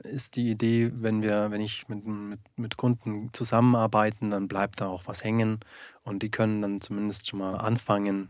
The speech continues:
auch ihre eigenen, ähm, ihre eigenen Initi-, äh, Initiativen zu ergreifen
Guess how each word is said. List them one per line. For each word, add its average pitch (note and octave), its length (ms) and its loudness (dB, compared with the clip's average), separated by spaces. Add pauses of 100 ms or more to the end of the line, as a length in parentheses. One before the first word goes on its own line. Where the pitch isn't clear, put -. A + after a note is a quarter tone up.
(140)
auch G2+ 220 -8
ihre G#2+ 260 -4
eigenen, G#2 800 -6
ähm, G2+ 400 -8
ihre A#2 200 -8
eigenen G2+ 320 -6
Initi-, B2+ 400 0
äh, B2+ 160 -2
Initiativen A2 600 -4
zu - 140 -8
ergreifen G#2+ 600 0